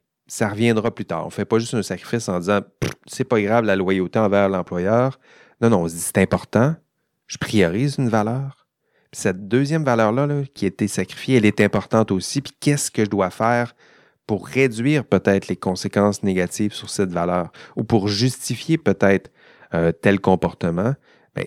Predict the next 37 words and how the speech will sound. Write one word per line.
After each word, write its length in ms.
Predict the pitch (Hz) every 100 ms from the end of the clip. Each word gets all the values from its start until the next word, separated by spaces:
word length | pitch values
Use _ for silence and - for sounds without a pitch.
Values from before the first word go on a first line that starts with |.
| -
ça 260 | - - 117
ici, 380 | 104 - 127 110
ça 140 | 95
viendra 560 | 87 90 85 92 101 -
davantage 720 | 110 98 92 90 87 101 107
dans 100 | 92
la 140 | 87 85
mise 280 | 95 101 98
en 200 | 87 90
œuvre, 260 | 95 98 - _ - - _ _ 95
euh, 140 | 85 -
de 140 | 98
votre 180 | 92 87
décision. 520 | 87 - - 107 113
Il 60 | 101
y 80 | 87
arrivera 380 | 90 85 90
un 40 | 92
peu 200 | - 95
plus, 260 | - 87
euh, 80 | 82 82 - 107
un 80 |
peu 160 | 104 110
plus 140 | -
tard. 240 | - - - - _ _ _ _ _ _ _ _ _
On 100 | 139
passe 240 | 143 170 151
maintenant 460 | 139 - 165 147
en 40 | 113
B. 260 | 104 147 208 _ _ _ _ _ _ _ -
B, 400 | 113 143 208 226
on 220 | - 101
doit 260 | 98 107 131 -
identifier 920 | 160 156 147 113 - - 113 135 151 _ _
le 160 | - 101
principal 920 | - 135 135 - - - 131 131 131 -
argument 580 | 120 107 104 95 95